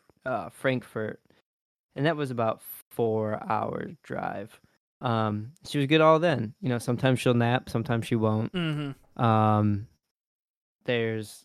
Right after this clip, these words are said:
Speaker 1: some things that we've learned, some things that, you know, we still need to work on, but for the most part, she's actually been pretty good for the long drives, which, you know, I'm pretty, pretty thankful about. We're looking at taking a trip here in the fall before Halloween to go somewhere.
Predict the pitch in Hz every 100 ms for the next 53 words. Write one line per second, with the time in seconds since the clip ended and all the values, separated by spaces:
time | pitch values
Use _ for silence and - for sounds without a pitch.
0 | - - 127 117 120 117 117 117 104 107
1 | 113 110 110 110 113 107 113 107 117 107
2 | - - 117 107 107 110 - - 113 110
3 | 110 107 104 110 107 113 107 110 107 -
4 | _ _ _ _ - 120 127 160 123 113
5 | 127 117 - 110 107 - - 123 117 117
6 | 117 113 - _ _ _ - 123 123 131
7 | 127 139 147 170 - 110 - - - 117
8 | 110 107 - 117 113 110 - 120 101 113
9 | 107 113 110 104 107 110 123 117 - -
10 | 135 135 123 - 131 131 127 120 - -
11 | 131 - 135 127 120 - _ _ _ 127
12 | 120 113 - - 123 113 107 113 110 120
13 | 113 117 110 107 110 110 104 101 _ -
14 | 139 127 107 170 151 113 110